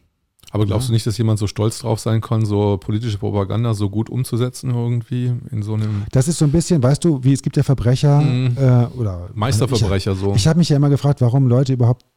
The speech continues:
Speaker 2: warum es so viel Ver-, Vergewaltigung gibt. Ähm, und, und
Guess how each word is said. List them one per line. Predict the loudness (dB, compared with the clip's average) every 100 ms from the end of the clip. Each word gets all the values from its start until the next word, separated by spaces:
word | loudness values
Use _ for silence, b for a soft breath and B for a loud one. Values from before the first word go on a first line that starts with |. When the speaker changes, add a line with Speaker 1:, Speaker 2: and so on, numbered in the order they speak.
| _ _ _ _
Speaker 2:
warum | -4 2 2
es | 2
so | 0
viel | 2 2 2 -4
Ver-, | -16 -14
Vergewaltigung | -6 -2 2 2 2 0 -2
gibt. | -6 -14 -20 _ _ _ B B B B B -2
Ähm, | 2 4 6 4 2 -4 -12 b b _ 0
und, | 2 2 0 _ _ _ _ _ -4
und | -4 -4